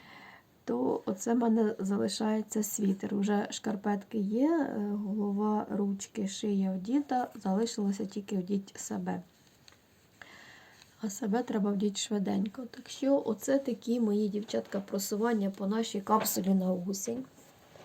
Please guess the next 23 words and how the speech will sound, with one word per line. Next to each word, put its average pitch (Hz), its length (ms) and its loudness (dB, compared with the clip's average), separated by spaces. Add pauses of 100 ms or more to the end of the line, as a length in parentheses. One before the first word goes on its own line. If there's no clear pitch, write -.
(800)
Таке 233 380 -2
я 214 240 4
зробила, 208 600 2
таке 208 340 -2
придумала. 220 840 -2 (320)
Буду 226 340 2
ждати 226 320 4
ваші 214 300 2
відповіді 196 640 0 (140)
за 196 200 0
цей 202 220 -2
бактус. 214 580 0 (680)
Е, 208 300 2 (240)
порадьте 214 500 2
мені 180 240 -2
ж - 120 -12
таки, 202 200 -8
будь 196 220 -6
ласка, 240 400 0
що 233 300 -4
мені 196 440 0 (400)
тут 196 260 -4
робити. 190 500 -4